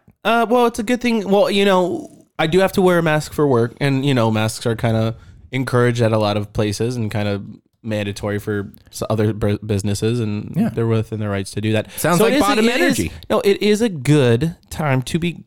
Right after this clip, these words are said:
Speaker 1: in the process of growing a full mustache.
Speaker 2: Yes.
Speaker 1: Because you can kind of cover it up, so I can go around in public and people aren't gonna be like, "That guy likes to be on the bottom."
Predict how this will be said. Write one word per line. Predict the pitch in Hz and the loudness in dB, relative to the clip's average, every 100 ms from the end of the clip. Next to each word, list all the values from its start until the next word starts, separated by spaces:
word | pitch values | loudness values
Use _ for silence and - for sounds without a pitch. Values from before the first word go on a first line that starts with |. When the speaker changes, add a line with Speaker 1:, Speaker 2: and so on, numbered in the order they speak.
| _ | _
Speaker 1:
in | 143 147 139 | 0 0 0
the | 127 123 | -2 -2
process | 170 185 143 | 0 0 0
of | 131 123 | 0 0
growing | 120 123 117 | 2 2 2
a | 110 | -2
full | 107 | -2
mustache. | 107 202 - 110 113 - | -2 -2 -2 -2 -2 -4
Speaker 2:
Yes. | 135 113 - | -2 -2 0
Speaker 1:
Because | 160 160 139 | 0 0 0
you | |
can | 135 143 | -2 -2
kind | 131 139 | 0 0
of | 117 | 0
cover | - 135 | 0 2
it | 135 | 2
up, | 139 | 2
so | 143 | 0
I | 131 | 0
can | 123 127 | 0 0
go | 127 | 2
around | 123 107 | 2 2
in | 104 | 0
public | 123 135 123 | 0 0 -2
and | 107 | -2
people | 127 117 | -2 0
aren't | 113 | 0
gonna | 113 | 0
be | 107 | 0
like, | 101 98 | -2 0
"That | - 381 | -2 0
guy | 269 135 120 117 - - - | 0 2 2 0 -6 -20 -4
likes | 110 117 120 - | 0 2 0 0
to | |
be | 120 | 0
on | 101 | 2
the | |
bottom." | 104 113 92 | 0 -2 -2